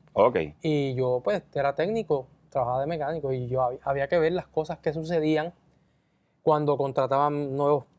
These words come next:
Speaker 2: mecánicos, etcétera, y la gente, tú sabes.
Speaker 1: <laughs> Lo que uno se encuentra
Speaker 2: Lo
Speaker 1: en
Speaker 2: que
Speaker 1: este
Speaker 2: yo
Speaker 1: campo no
Speaker 2: vi
Speaker 1: es fácil.
Speaker 2: ahí, yo no,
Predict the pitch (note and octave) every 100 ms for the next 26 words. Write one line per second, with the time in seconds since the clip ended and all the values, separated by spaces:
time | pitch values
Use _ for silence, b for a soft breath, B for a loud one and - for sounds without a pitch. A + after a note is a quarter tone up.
0 | _ C#3 C3 C#3+ D#3+ D#3 C#3 C3+ B2+ -
1 | E3+ E3 C#3+ C3 B2+ B2 - _ _ _
2 | _ _ _ _ _ _ C#3 A2+ B2+ B2
3 | - G3 G3+ D3+ - C3 - G#2 E3+ D3
4 | C3+ A#2 - _ F#2 F2+ F#2 A#2 C3+ C3
5 | C#3 E3 C3+ B2+ A#2 - - G#3 A#3 A#3
6 | - F#3+ A3+ A#3 G3 F3+ F#3+ G3 G3 G3+
7 | G3 F#3 E3